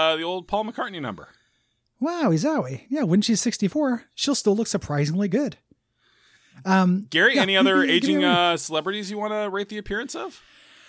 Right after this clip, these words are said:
Speaker 2: Yeah. Um, when they, when they did their first comeback, uh, Debbie Harry.
Speaker 1: Okay.
Speaker 2: I don't know now, but during that first, uh, when they did that Maria song,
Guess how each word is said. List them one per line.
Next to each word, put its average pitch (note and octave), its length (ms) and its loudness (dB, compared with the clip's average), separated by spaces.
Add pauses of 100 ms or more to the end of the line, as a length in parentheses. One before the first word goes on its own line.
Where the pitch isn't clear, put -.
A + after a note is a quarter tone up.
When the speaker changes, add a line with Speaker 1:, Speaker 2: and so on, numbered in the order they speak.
(340)
Speaker 2:
Yeah. F#3 340 4 (500)
Um, F3+ 540 0 (460)
when A3 240 6
they, G#3 240 6
when F#3+ 160 2
they F#3+ 100 6
did G#3 240 0
their B3+ 120 4
first - 440 0
comeback, F3 760 0 (260)
uh, C#3+ 300 -2
Debbie E3 260 4
Harry. D#3 480 -6 (220)
Speaker 1:
Okay. G#3 220 -2 (140)
Speaker 2:
I D#3 80 -2
don't G3 140 4
know F#3 120 6
now, C#3+ 440 0
but D#3 240 -2
during D#3 200 4
that D3+ 160 0
first, D#3+ 340 2
uh, D3+ 100 4
when C#3+ 120 2
they D3 80 2
did D3 120 2
that D3+ 140 -2
Maria C#3+ 320 4
song, A#3+ 360 0